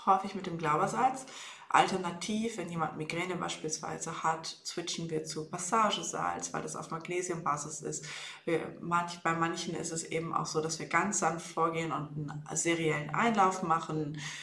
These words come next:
Wiederum, äh, Dritte brauchen vielleicht eher den, den, den Sauerkrautsaft. Also die, da gibt es ganz viel Abstufung und wir können total individuell darauf eingehen,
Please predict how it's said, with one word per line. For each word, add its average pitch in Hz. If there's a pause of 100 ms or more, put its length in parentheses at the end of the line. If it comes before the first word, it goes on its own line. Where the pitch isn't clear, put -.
(340)
Wiederum, 180
äh, - (680)
Dritte 196
brauchen 165
vielleicht 156
eher 160
den, 156
den, 160
den 156
Sauerkrautsaft. 170
Also 156 (400)
die, 156 (920)
da 165
gibt 214
es -
ganz 214
viel 214
Abstufung 190
und 170
wir 170
können 185 (340)
total 202
individuell 180
darauf 160
eingehen, 190